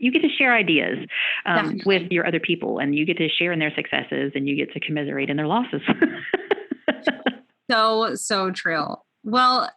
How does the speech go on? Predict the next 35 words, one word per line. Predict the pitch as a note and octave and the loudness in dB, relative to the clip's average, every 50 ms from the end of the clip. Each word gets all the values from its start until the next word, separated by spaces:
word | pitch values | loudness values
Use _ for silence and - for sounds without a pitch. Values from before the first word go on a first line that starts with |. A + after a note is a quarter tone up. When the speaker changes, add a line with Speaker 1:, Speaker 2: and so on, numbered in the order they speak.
| - A3 G#3+ | -4 0 2
Speaker 2:
thank | A#3 D4+ D4+ E4+ E4+ F#4 | 4 6 6 6 4 4
you | E4+ D#4+ | 2 2
so | D4+ - E4 D#4 | 2 2 2 4
much | D#4 E4 E4 D#4+ - | 6 6 4 4 2
for | - - A#3+ | 0 0 2
joining | A#3 A3+ A3+ A#3 | 2 2 4 4
me | A#3 A#3+ | 4 2
today. | A#3+ - C#4+ B3+ C4 C4+ | 2 2 2 2 2 2
But | A#3 - C4 A#3 G#3 - | 2 2 2 0 0 0
you | C4 B3+ | 0 2
guys, | D4 C#4+ C4+ B3+ | 2 2 2 0
don't | - - D#4+ D4+ F4 F#4+ F#4 | 2 2 2 2 2 2 0
forget | - A4 F4+ D#4 C#4 C4+ C4 - | 0 2 2 2 2 2 2 0
to | - | 0
connect | A#3 - B3+ A#3+ A3 G#3+ G#3 - | 2 4 4 6 4 4 2 0
with | A3 G#3+ G#3 G#3+ - | 0 -2 -2 -2 -4
Kelly | - - - F4+ G4+ G#4 D#4+ C4 A#3+ A3+ A#3 A#3 A3+ - - - - | -2 2 4 4 4 4 2 2 0 0 0 -2 -4 -8 -8 -2 2
on | A3+ A#3 A#3+ A#3 | 2 4 4 4
social | A#3 - B3+ C4 C4+ - - D#4 D4 | 2 0 0 0 0 -2 0 2 4
media | C4 B3 B3 A#3+ A#3+ A#3+ - - | 4 4 4 4 2 2 2 2
or | B3 B3 | 0 0
reach | A#3+ A3+ C#4 F4+ F#4 - | 0 0 0 0 0 2
out | F#4+ F#4+ F4+ F#4 | 2 2 2 2
to | - C#4 | 0 -4
her | A3+ - C4 C#4+ D4+ - | -2 0 2 2 2 2
organization | - A#3+ A#3 A3+ A3+ G#3 F#3+ G#3+ G#3 G3+ - A3 G#3+ G#3+ | 2 2 2 4 4 2 2 2 0 0 0 2 2 2
because | G#3+ A3+ - B3 B3 B3+ | 2 0 0 -2 -2 0
of | C4+ A#3 | 0 0
the | A3 B3+ C4+ | 2 2 4
amazing | C4 B3 A#3+ A#3+ B3 C#4 D#4 D#4 D#4+ D4 E4+ E4 D4+ | 4 6 6 6 6 6 6 4 4 4 4 4 4
difference | A#3 B3 A3+ A#3 - A3 G#3+ G3+ - | 4 4 2 0 0 0 0 0 0
they're | - G#3 G3+ | 2 2 2
making | G3+ G3 - - G3+ F#3 | 2 2 0 0 -2 0
for | - F#3 F3 | 0 -2 -4
patients | - G3+ F3+ - - F#3 F3+ E3 - | -2 -2 -2 -2 0 0 -2 -2 -4